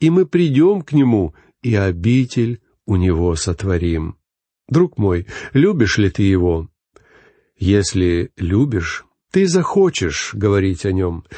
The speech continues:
И давайте не будем думать об этом, как о долге. Один человек как-то сказал мне:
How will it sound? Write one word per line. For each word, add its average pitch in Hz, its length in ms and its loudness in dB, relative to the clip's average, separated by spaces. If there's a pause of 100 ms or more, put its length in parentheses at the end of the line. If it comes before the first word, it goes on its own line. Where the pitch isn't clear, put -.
(160)
И 123 80 0
давайте 156 500 2
не 156 120 4
будем 147 440 2
думать 139 380 2
об 113 160 0
этом, 135 420 0 (260)
как - 380 -4
о 127 140 -2
долге. 107 720 -2 (1120)
Один 151 280 0
человек 170 480 2
как-то 156 580 0
сказал 135 560 0
мне: 101 420 -2